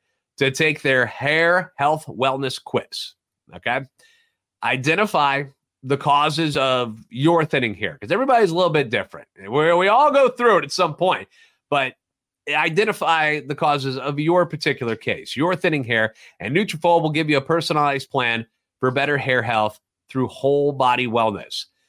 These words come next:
Nutrafol supports healthy hair growth from within by targeting root caused by, uh, of the thinning,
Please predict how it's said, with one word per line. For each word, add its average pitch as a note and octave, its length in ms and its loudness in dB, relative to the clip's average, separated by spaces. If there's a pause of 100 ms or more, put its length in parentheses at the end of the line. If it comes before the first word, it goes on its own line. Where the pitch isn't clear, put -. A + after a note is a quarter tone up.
(220)
Nutrafol D#3 480 0
supports D3+ 400 -2
healthy D3 340 0
hair C#3 180 0
growth C#3 280 0
from C3+ 200 -2
within C#3+ 340 -2
by A2+ 160 0
targeting A#2+ 500 -4
root E3+ 320 0 (480)
caused D#3 400 2
by, C#3+ 320 0
uh, C#3 460 0
of D3 200 -2
the D#3 60 -4
thinning, F3+ 360 -2